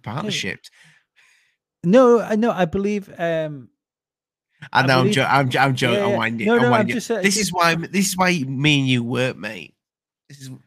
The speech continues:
Speaker 2: because we can have that difference in opinion.
Speaker 1: Yeah. Oh, I know. We can, I believe
Speaker 2: And
Speaker 1: that
Speaker 2: I, and
Speaker 1: there's,
Speaker 2: I'm,
Speaker 1: there's, there's
Speaker 2: I'm,
Speaker 1: something
Speaker 2: I'm with
Speaker 1: else.
Speaker 2: you.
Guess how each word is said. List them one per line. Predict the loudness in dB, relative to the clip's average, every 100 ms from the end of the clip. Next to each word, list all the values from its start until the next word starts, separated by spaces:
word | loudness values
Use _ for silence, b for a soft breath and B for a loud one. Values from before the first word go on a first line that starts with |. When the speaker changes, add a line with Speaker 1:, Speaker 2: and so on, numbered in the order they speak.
| -14
Speaker 2:
because | -14 -8 -10 -8
we | -10
can | -6 -6
have | -4 -6 -6 -6
that | -8 -8 -8
difference | -8 -8 -10 -10 -10
in | -10
opinion. | -10 -6 -4 -2
Speaker 1:
Yeah. | -2 -4 -8 _
Oh, | -8 -8
I | -8
know. | -6 -6
We | -6
can, | -10 -6
I | -6
believe | -6 -8 -4
Speaker 2:
And | -4
Speaker 1:
that | 0 -2 -2
Speaker 2:
I, |
and | 0 2
Speaker 1:
there's, | 2
Speaker 2:
I'm, | 4 4
Speaker 1:
there's, | 2 0
there's | -6 -2
Speaker 2:
I'm, | 0
Speaker 1:
something | 0 0
Speaker 2:
I'm | 2 4 4
with | 0
Speaker 1:
else. | 0
Speaker 2:
you. | 0 0